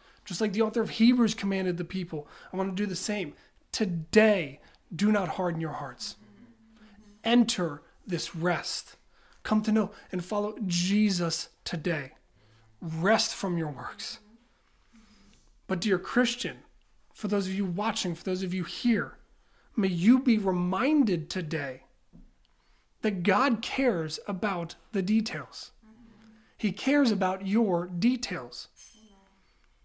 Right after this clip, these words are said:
May you be reminded that he paid your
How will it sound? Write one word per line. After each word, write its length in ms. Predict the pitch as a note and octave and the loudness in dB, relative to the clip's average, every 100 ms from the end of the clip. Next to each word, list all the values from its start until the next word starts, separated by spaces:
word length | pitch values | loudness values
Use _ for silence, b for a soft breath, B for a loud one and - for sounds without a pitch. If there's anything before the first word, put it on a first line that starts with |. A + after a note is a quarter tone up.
| _ _ - | _ _ 2
May 100 | A3 | 6
you 120 | B3 | 8
be 120 | C4+ | 6
reminded 760 | B3+ A#3+ G#3+ A3 C#4 A#3 F3 B2 B B B | 6 6 8 6 6 4 2 -2 B B B
that 240 | - G3+ - | -4 -4 -6
he 220 | - A3+ | 0 0
paid 640 | A3 - C4 C4 F#3 D#3+ - - | 2 -2 0 2 0 -4 -8 -6
your 520 | E3+ G#3 G#3+ E3 D#3+ | 0 2 2 0 -4